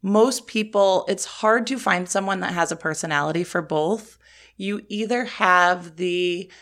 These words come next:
"Oh my goodness, you're so cute, you're so pretty, I love this, let's be a part of your favorite day,"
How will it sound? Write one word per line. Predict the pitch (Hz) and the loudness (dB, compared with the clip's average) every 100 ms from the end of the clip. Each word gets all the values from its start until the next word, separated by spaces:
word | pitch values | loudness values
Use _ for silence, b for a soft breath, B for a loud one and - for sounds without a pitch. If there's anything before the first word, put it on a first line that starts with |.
| B B | B B
"Oh | 311 | -4
my | 311 330 | 0 0
goodness, | 330 302 294 - | -2 -4 -4 -6
you're | 277 | -6
so | 277 320 | -4 -6
cute, | - 277 262 | -6 -8 -8
you're | 254 262 | -8 -6
so | 247 294 | -6 -6
pretty, | - 247 240 | -8 -6 -4
I | 233 | -6
love | 233 226 226 220 | -6 -6 -8 -6
this, | 220 220 | -6 -4
let's | 226 226 | -8 -8
be | - 262 | -6 -6
a | |
part | 262 254 247 | -4 -4 -4
of | |
your | 233 233 | -4 -6
favorite | 233 220 262 240 | -6 -6 -6 -4
day," | 196 180 180 | -2 -2 -4